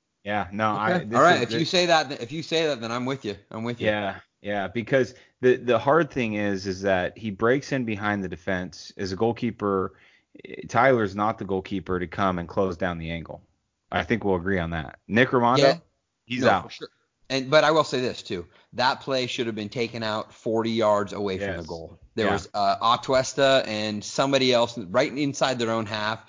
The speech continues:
Speaker 2: and they kinda just went in. They both went in. I think it was Latif even.
Speaker 1: Yeah.
Speaker 2: They went in. They went in soft in the tackle, and all of a
Speaker 1: Yeah.
Speaker 2: sudden, th-, I think it's Joe Corona. He kinda squirts through. Right? Is it? No, not Joe Corona. It was, uh,
Speaker 1: Alvarez or
Speaker 2: and
Speaker 1: Lletget.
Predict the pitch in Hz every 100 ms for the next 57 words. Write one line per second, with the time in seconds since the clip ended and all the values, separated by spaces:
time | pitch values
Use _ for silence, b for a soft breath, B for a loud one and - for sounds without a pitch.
0 | B B - 110 104 160 147 127 - 131
1 | 120 113 - 120 117 151 170 160 131 110
2 | 110 175 113 92 - 143 - 92 85 82
3 | B - 98 104 117 143 135 131 127 127
4 | - 113 123 117 98 - 123 131 143 127
5 | 113 120 107 - 101 95 - 104 107 117
6 | 113 - 113 107 104 104 B B - 104
7 | - 110 107 156 208 98 - 113 110 113
8 | 110 170 110 98 98 127 107 - - 120
9 | 139 135 - 135 135 101 92 - 107 95
10 | 117 120 110 117 113 98 98 95 98 101
11 | 101 95 90 98 95 92 92 92 92 87
12 | 82 _ _ _ _ _ _ _ _ _
13 | - 101 98 101 90 90 101 85 85 92
14 | 90 95